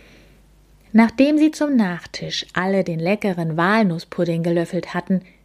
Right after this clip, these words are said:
stand Doktor Kautz auf und holte sein dickes Weihnachtsbuch. Er las ihnen eine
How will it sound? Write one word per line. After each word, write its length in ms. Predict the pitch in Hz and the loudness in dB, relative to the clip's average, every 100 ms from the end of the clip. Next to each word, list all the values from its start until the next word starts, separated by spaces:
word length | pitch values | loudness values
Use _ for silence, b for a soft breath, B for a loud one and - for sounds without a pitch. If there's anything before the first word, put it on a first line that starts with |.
| - | -16
stand 420 | - 254 320 - | 0 2 2 0
Doktor 300 | - - 262 | 0 0 -4
Kautz 400 | - 202 196 - | -2 -2 -2 -4
auf 380 | 165 160 175 - | -4 -2 -2 -4
und 320 | 190 185 175 | -2 -2 0
holte 380 | 180 175 175 180 | 2 2 0 -2
sein 340 | 214 220 220 | 2 2 2
dickes 520 | - 147 - 175 - 170 | -2 -6 -4 -6 -6 -6
Weihnachtsbuch. 720 | 156 160 - - - - - b b b b b b b b b _ _ _ | -6 -6 -12 -10 -10 -10 -14 b b b b b b b b b _ _ _
Er 100 | 233 | 2
las 280 | 254 285 294 | 2 2 -2
ihnen 260 | 294 277 | -10 -10
eine 360 | 190 175 165 165 | -10 -10 -8 -4